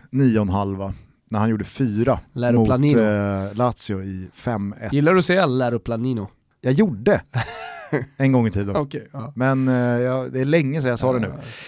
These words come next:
Speaker 1: Nej, men jag, jag, jag tycker verkligen att L'Equipe, de får passa sig. För att nu håller den på att bli för utvattnad. Ja, Gnabry gör fyra. Gjorde han tre eller fyra? Tre?
Speaker 2: Ja.
Speaker 1: Fyra? Fyra?
Speaker 2: Fyra.
Speaker 1: Nej.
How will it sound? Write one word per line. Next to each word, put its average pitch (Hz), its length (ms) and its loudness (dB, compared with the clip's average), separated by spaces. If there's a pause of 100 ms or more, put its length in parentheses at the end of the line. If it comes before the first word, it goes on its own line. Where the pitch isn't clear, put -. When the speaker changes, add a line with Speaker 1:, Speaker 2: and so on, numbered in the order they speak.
(220)
Speaker 1:
Nej, 175 160 4
men 190 240 2
jag, 190 160 6
jag, 185 200 8
jag 180 140 6
tycker 208 200 2
verkligen 139 280 4
att - 280 -2
L'Equipe, 139 520 2
de 147 160 4
får 165 100 0
passa 185 280 4
sig. 113 220 2 (120)
För 135 100 4
att 131 60 4
nu 170 220 8
håller 165 240 8
den 160 100 4
på 147 200 6
att 131 60 0
bli 131 220 6
för 127 300 6
utvattnad. 131 580 0
Ja, 139 380 6
Gnabry 160 580 4
gör 156 220 6
fyra. 143 420 4 (300)
Gjorde 160 160 4
han 190 80 4
tre 185 140 2
eller 170 120 0
fyra? 143 200 0
Tre? 151 240 -6 (220)
Speaker 2:
Ja. 101 60 -10
Speaker 1:
Fyra? 123 240 0 (640)
Fyra? 110 160 -2 (560)
Speaker 2:
Fyra. 113 220 -6
Speaker 1:
Nej. 147 680 -6